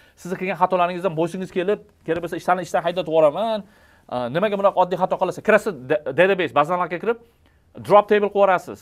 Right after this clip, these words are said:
truncate qilib yuborasiz bilmagan holda. O, manaqa xatolarni faqat siz yashab ko'rishingiz kerak. Uni siz ana shunda yo-, yoshlarga o'rgatsangiz, sizda ular boshqacha ilm oladi. Chem, a, kitobda o'qib olgandim, a,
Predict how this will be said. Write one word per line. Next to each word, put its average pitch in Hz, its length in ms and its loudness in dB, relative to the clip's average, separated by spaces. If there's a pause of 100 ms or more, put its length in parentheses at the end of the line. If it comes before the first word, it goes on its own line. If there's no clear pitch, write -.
(120)
truncate 202 320 2
qilib - 80 -8
yuborasiz 190 360 0
bilmagan 175 340 -6
holda. 131 240 -4 (640)
O, 131 120 -6 (1080)
manaqa 143 440 -10
xatolarni 156 480 -4 (120)
faqat 196 400 -6
siz - 220 -12 (500)
yashab 147 380 -8
ko'rishingiz 131 500 -8
kerak. - 320 -20
Uni 170 180 -8 (120)
siz 254 180 -4 (400)
ana 160 240 0
shunda 180 300 -2 (260)
yo-, 143 120 0 (200)
yoshlarga 160 400 -2
o'rgatsangiz, 165 720 -4 (640)
sizda 120 240 -10
ular 131 240 -6 (400)
boshqacha 123 320 -14
ilm 101 200 -16
oladi. - 200 -20 (140)
Chem, 190 180 -4 (540)
a, 190 180 0
kitobda 220 240 -2
o'qib 214 180 2
olgandim, 190 460 0
a, 135 400 0